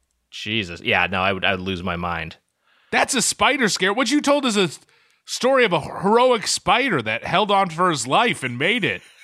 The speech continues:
Speaker 2: He made the entire trip. This spider is cool.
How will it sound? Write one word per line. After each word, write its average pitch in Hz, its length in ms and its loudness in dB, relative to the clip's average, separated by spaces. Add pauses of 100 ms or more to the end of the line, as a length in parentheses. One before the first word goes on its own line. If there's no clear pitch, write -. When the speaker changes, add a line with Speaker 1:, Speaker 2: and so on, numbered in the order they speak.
(840)
Speaker 2:
He 180 60 -4
made 247 200 0
the 247 100 0
entire 226 460 2
trip. - 500 0
This 196 160 -2
spider 247 400 2
is 196 140 -2
cool. 202 640 0